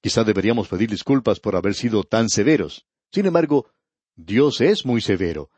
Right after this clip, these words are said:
y nosotros debemos presentar su palabra hoy. Y aquí vamos a detenernos por hoy.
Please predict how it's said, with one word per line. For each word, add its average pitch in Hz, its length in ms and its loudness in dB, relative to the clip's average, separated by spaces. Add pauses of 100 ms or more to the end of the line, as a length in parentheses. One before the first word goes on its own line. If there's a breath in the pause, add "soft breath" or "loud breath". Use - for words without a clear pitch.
(160)
y 156 100 2
nosotros 131 420 2
debemos 107 400 0
presentar 101 720 -2 (100)
su - 360 -2
palabra 120 480 2
hoy. 78 240 -8 (840)
Y 147 120 2
aquí 196 160 -2
vamos 160 300 0
a 120 60 4
detenernos 101 540 0
por 92 160 -4
hoy. 71 220 -8